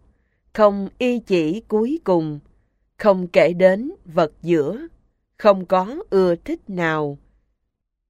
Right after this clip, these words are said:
Tám trăm năm mươi. Không phẫn nộ, không sợ, không khoa đại, không hối, nói hòa nhã, không động, bậc ẩn sĩ,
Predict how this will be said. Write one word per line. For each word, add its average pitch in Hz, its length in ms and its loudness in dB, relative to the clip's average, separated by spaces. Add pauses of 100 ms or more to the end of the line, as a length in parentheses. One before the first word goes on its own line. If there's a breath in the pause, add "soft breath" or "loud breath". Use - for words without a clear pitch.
(720)
Tám 202 340 -6
trăm 185 200 -8
năm 170 200 -8
mươi. 170 340 -4 (1120)
Không 269 200 0
phẫn 226 380 -4
nộ, 156 540 0
không 220 240 -2
sợ, 160 500 -4 (520)
không 196 320 2
khoa 240 280 -8
đại, 156 480 -4 (180)
không 180 280 -2
hối, 214 400 -4 (680)
nói 190 420 -2
hòa 165 280 0
nhã, 156 440 -4 (260)
không 233 300 -6
động, 156 360 -2 (500)
bậc 180 260 0
ẩn 175 260 -2
sĩ, 185 520 -8